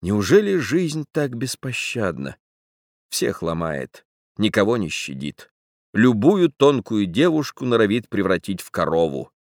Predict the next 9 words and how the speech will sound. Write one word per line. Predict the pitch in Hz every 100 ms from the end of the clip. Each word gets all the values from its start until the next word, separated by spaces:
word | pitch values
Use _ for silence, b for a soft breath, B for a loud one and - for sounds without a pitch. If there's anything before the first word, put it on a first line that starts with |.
| _ _ _ _ _ _
Хорошо, | - 87 82 120
что | - 92
мы | 87
теперь | 92 104 90
живём | 98 87 87
отдельно | 95 85 82 69 67
друг | 71 78 -
от | 76 64
друга. | 64 58 -